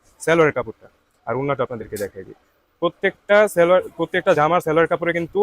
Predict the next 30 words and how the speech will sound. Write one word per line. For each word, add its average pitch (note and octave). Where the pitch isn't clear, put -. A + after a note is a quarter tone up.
আড়াই D3+
গজ D#3
কাপড় C#3+
দেওয়া C3
আছে। -
দেখেন A2
এটা C3
হচ্ছে C#3
ওড়নাটা। A2
অবশ্যই A3+
যদি E3
অনলাইনে F#3
নিতে F#3
হয় F#3+
তাহলে F#3
আমাদের F#3
WhatsApp E3
অথবা F3+
Facebook E3
পেজে E3
মেসেজ E3+
করবেন, F3+
আর B2
যদি D3
পারেন F3
তাহলে D#3+
দোকানে D#3+
এসে C3+
নেবেন, G#2
একবারে D3